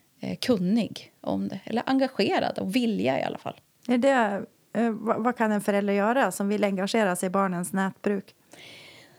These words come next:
Speaker 1: Dels att prata med barnen om vilka appar och forum de befinner sig i. Eh, och sen också läsa på och skaffa apparna själva och se hur de fungerar och vad som finns i dem.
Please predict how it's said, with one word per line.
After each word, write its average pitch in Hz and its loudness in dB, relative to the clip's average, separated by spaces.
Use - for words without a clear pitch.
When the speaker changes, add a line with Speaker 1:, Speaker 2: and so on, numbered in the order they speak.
Speaker 1:
Dels 330 4
att - -2
prata 254 6
med 285 4
barnen 185 6
om 190 2
vilka 185 2
appar 196 4
och 190 -4
forum 185 2
de 170 0
befinner 285 4
sig 160 0
i. 202 2
Eh, 180 -2
och - 0
sen 226 4
också 180 0
läsa 185 0
på 269 2
och 165 0
skaffa - 0
apparna 175 0
själva 202 2
och 175 0
se 202 2
hur 190 2
de 170 0
fungerar 196 2
och 175 0
vad 196 4
som 180 -2
finns 185 0
i 311 2
dem. - 2